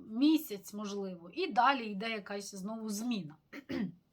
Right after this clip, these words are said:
Останній раз я показувала вам аромати на теплий травень. Я записувала відео в себе в саду, і воно зібрало багато компліментів. Люди,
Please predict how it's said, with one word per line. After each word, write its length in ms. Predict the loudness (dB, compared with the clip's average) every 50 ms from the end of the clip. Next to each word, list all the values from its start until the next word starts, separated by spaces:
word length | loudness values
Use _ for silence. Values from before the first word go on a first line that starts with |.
| _ _ _ _ _ _ _ _ _ _ _ _ _ _ -18 -18 -18 -18 -20 -18 -18 -6 -4
Останній 440 | -4 2 6 6 6 6 6 6
раз 200 | 6 6 6 6
я 80 | 2 0
показувала 840 | 0 -2 2 6 6 6 6 4 0 -4 -4 -4 -4 -2 -2 -2
вам 340 | -2 2 2 2 2 2 0 -4
аромати 600 | -4 -4 -4 -2 0 2 4 4 4 2 -2 -4
на 140 | -6 -6 -2
теплий 400 | 2 2 2 2 0 -4 -8 -8
травень. 640 | -6 0 4 4 4 4 4 0 -4 -6 -8 -10 -12 _ _ _ _ -20 -18 -16 -16 -14 -6
Я 180 | 0 2 4 4
записувала 640 | 4 2 0 0 -2 -4 -4 -4 -4 -2 -2 -2
відео 500 | -2 -2 -2 -4 -2 -2 -2 -2 -2 -2
в 80 | -4 -4
себе 300 | -4 -4 -2 -2 -2 -4
в 60 | -6
саду, 540 | -6 -6 -6 -4 -2 2 4 6 6 6 4
і 180 | 4 2 -2 -4
воно 320 | -4 -4 -6 -4 -6 -6
зібрало 440 | -6 -8 -6 -4 -2 -2 -2 -2 -2
багато 360 | -2 -2 -2 -2 -4 -6 -8
компліментів. 880 | -6 -6 -8 -8 -6 -6 -6 0 2 2 2 2 0 -4 -6 -6 -6 -4
Люди, 360 | -6 -6 -6 -6 -6 -8